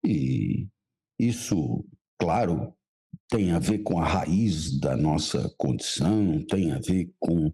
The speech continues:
a profundidade maior do nosso ser, né? É, portanto, fazer do absurdo uma simples abstração,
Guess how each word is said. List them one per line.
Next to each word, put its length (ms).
a 60
profundidade 960
maior 600
do 160
nosso 360
ser, 600
né? 180
É, 240
portanto, 480
fazer 400
do 160
absurdo 480
uma 140
simples 500
abstração, 840